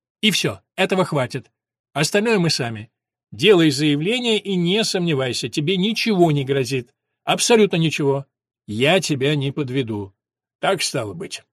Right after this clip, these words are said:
С врагами у нас разговор короткий, врагов ликвидируем. С друзьями сотрудничаем, делаем скидку. Запомни. И еще запомни, со мной шутки плохи». «А что ты такой бледный,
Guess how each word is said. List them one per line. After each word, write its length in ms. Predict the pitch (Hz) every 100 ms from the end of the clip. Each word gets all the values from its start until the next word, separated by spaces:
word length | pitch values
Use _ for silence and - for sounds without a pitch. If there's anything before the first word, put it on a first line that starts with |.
| _ - - -
С 140 | -
врагами 400 | 180 214 269 254
у 80 | 220
нас 220 | 233 -
разговор 480 | 220 185 208 226 185
короткий, 440 | 208 226 196 135
врагов 380 | 117 139 202 170
ликвидируем. 720 | 180 180 180 208 151 98 90 _
С 160 | 127
друзьями 480 | 147 185 160 233 233
сотрудничаем, 760 | 170 143 143 143 139 135 143 123
делаем 300 | 185 180 123
скидку. 540 | - 117 - 104 98 _ _
Запомни. 720 | 110 175 180 127 110 107 107 _ _ _ _ _ _ _
И 80 | 185
еще 460 | 185 175 - 208
запомни, 560 | 165 147 143 143 120 123
со 220 | - 160
мной 220 | 170 202
шутки 380 | 202 214 196 190
плохи». 600 | 180 170 143 143 139 110 _ _ _ _ _ _ _ _ _ _ -
«А 180 | 123
что 220 | 143 190 151
ты 100 | 147
такой 300 | 147 165 135
бледный, 500 | 147 135 98 95